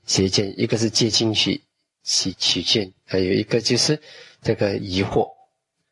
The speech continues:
那如果佛陀讲出国断这三个，我们也讲这三个。那有些人问我，出国圣者有没有可能还俗娶老婆？我说佛陀没讲，佛陀没讲，我不要讲。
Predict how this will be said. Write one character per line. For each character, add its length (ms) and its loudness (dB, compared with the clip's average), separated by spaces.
那 260 2
如 120 2
果 140 2
佛 320 2
陀 120 2
讲 160 0
出 160 0
国 160 2
断 200 0
这 80 0
三 180 0
个， 140 2
我 200 2
们 160 2
也 140 2
讲 180 -2
这 120 0
三 260 -8
个。 80 -18
那 160 2
有 100 2
些 160 2
人 100 2
问 140 2
我， 180 2
出 160 0
国 120 0
圣 160 2
者 100 2
有 100 2
没 120 2
有 40 2
可 100 2
能 120 2
还 160 2
俗 100 0
娶 200 2
老 160 2
婆？ 180 2
我 100 2
说 140 -2
佛 160 -4
陀 140 -2
没 160 0
讲， 160 -6
佛 120 2
陀 100 2
没 160 2
讲， 160 0
我 140 2
不 100 0
要 140 2
讲。 180 -2